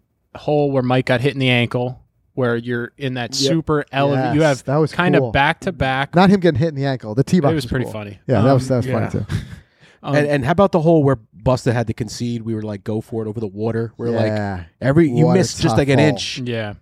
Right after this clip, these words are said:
Speaker 2: That's where Pete
Speaker 1: I'm,
Speaker 2: gets you.
Speaker 1: I like the elevated tee boxes that the river had. Um, I mean, but other than that, it was just,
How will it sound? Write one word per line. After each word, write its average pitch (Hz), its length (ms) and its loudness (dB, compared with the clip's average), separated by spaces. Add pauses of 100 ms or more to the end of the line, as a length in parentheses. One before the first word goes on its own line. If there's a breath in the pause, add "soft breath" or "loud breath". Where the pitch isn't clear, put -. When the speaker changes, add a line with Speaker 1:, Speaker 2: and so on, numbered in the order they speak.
(100)
Speaker 2:
That's 151 200 0
where 151 100 0
Pete - 140 0
Speaker 1:
I'm, 180 100 -2
Speaker 2:
gets 139 300 0
you. 95 200 -4
Speaker 1:
I 175 120 4
like 202 320 0
the 123 280 -4
elevated 139 580 0
tee 139 200 0
boxes 139 680 -2 (140)
that 135 180 0
the 135 80 -2
river 131 300 2
had. 127 480 2 (100)
Um, 107 640 -6 (280)
I 117 60 -4
mean, 131 160 0
but 139 140 0
other 180 280 2
than 107 160 0
that, 107 200 -2
it 104 80 -4
was - 220 -6
just, - 380 -6